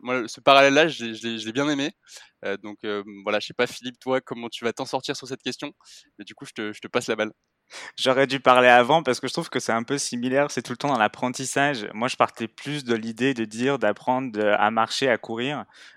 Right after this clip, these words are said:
Speaker 2: Euh, donc, tu seras toujours capable de remarcher avant, mais peut-être que tu savais pas courir avant, mais maintenant, tu es obligé de courir. Euh, donc, c'est toujours cette notion d'apprentissage, d'évolution,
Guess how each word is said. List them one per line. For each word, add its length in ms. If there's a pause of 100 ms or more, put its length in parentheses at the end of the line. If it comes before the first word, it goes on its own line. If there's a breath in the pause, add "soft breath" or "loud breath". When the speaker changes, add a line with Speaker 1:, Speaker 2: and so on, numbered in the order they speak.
(120)
Speaker 2:
Euh, 220
donc, 180
tu 80
seras 160
toujours 340
capable 300
de 60
remarcher 520
avant, 420 (360 loud breath)
mais 120
peut-être 220
que 80
tu 160
savais 160
pas 140
courir 340
avant, 320
mais 180
maintenant, 220
tu 100
es 40
obligé 160
de 60
courir. 280 (500 loud breath)
Euh, 240
donc, 140
c'est 140
toujours 260
cette 160
notion 280
d'apprentissage, 840
d'évolution, 720